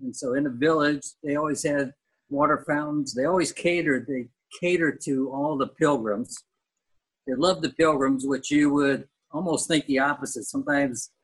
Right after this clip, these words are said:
when you're going through places like that, they really don't like the tourists, but they don't really consider you a tourist. They consider you a pilgrim. So, so they're there to help you out and do whatever they need. And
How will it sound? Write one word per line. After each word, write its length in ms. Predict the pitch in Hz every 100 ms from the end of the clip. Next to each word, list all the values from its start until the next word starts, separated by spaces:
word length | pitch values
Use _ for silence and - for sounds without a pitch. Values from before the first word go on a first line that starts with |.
| _ _ _ -
when 100 | 131
you're 140 | 131
going 260 | 127 143 143
through 140 | 135
places 360 | 131 131 131 120
like 220 | 123 113 -
that, 240 | 127 127
they 220 | - 127 117
really 320 | 131 139 143
don't 180 | 127 127
like 220 | 127 127
the 100 | 127 110
tourists, 460 | - 127 123 117 -
but 120 | _ -
they 80 |
don't 220 | 147 139 135
really 240 | 147 139
consider 340 | 139 131 143
you 160 | 139 135
a 60 | 131 -
tourist. 300 | 156 170 - 127
They 80 |
consider 380 | 117 107 - 120
you 280 | 117 123 120
a 60 | 101 -
pilgrim. 480 | 147 147 127 117 131
So, 220 | - - - - _ _ _ _ _ _
so 140 | - 190
they're 180 | 196 196
there 240 | 196 175
to 140 | 151
help 260 | 123 156 156
you 100 | 147
out 300 | 147 160 151
and 140 | 135
do 100 | 139
whatever 380 | 143 139 139 135
they 60 | 123
need. 340 | 120 123 143 143
And 260 | 127 123